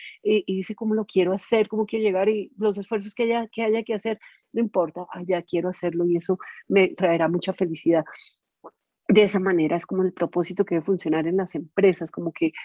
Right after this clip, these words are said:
nos brillen los ojos. Ese propósito tiene unas características, debe ser heroico, un propósito tiene que ser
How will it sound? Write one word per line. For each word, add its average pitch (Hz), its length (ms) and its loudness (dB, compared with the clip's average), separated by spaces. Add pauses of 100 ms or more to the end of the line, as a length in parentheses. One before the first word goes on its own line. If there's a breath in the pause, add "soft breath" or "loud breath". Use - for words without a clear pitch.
(160 loud breath)
nos 190 240 8
brillen 233 400 6
los 208 180 4
ojos. 170 300 2
Ese 226 160 2
propósito 220 640 2 (220)
tiene 214 180 6
unas 220 240 2
características, 185 880 -2 (340 loud breath)
debe 196 220 8
ser 196 160 6
heroico, 208 540 4
un 165 80 -10
propósito 190 480 -8
tiene 170 180 2
que 196 140 2
ser 170 260 0